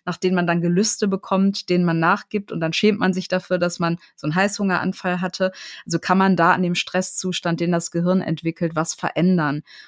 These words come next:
Und habe halt in der Literatur gesehen, dass es da durchaus, gerade wenn man immer wieder Heißhungeranfälle gibt, auch, ähm, ja, Parallelen gibt zu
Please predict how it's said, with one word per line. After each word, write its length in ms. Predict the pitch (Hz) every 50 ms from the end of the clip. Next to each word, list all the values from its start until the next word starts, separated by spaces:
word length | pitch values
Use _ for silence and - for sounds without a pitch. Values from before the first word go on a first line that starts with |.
| - _
Und 60 | 185 170
habe 140 | 160 175
halt 140 | 170 160 -
in 100 | - 165
der 120 | 165 160 160
Literatur 580 | 170 165 - 180 165 165 160 - - 180 175
gesehen, 280 | 170 160 151 165 165 170
dass 140 | 165 160 165
es 240 | 165 - - - _ _ _ _ _
da 180 | 156 156 160
durchaus, 680 | 160 151 170 202 220 214 - - - 156 170 185 185 -
gerade 300 | - - 175 175 175 180
wenn 100 | 175 175
man 100 | 175 170
immer 220 | - 175 185 180 170
wieder 200 | 170 170 170 170
Heißhungeranfälle 800 | 175 180 180 - 190 180 170 - - 175 - - 180 175 170
gibt, 300 | 160 170 175 175 - - - - - - - - - - -
auch, 380 | - - 175 165 175 - - - -
ähm, 380 | 170 165 165 160 160 160 160 160 - _ _ _ - _
ja, 320 | - 165 160 160 156 156 -
Parallelen 680 | - - 165 165 160 165 165 170 190 202 202 196 180 156
gibt 300 | 175 185 175 - - -
zu 640 | - - - - - - - 175 170 165 170 170